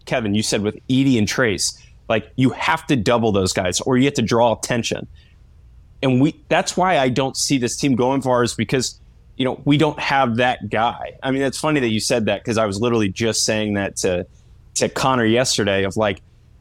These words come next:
dude, we need to get somebody that draws more attention, or that the other team has to sit there and say, "Hey, we're gonna have to change this in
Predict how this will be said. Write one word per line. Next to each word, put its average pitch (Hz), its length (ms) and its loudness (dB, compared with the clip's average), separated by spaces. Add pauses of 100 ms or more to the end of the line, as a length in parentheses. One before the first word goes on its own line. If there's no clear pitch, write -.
dude, 180 180 -2
we 135 120 4
need 214 160 2
to 147 80 0
get 131 320 0
somebody 113 960 0 (460)
that 117 460 2 (320)
draws 143 300 2
more 135 160 2
attention, 151 380 -2 (120)
or 202 260 2
that 135 200 -2
the 143 140 2
other 151 140 2
team 170 280 0
has 143 200 -2
to 120 80 -2
sit 175 260 -2
there 131 180 2
and 110 140 0
say, 117 260 2 (240)
"Hey, 143 140 2
we're 117 260 0
gonna 170 140 2
have 151 80 -4
to 120 100 -2
change 131 460 0
this 135 220 0
in 113 120 0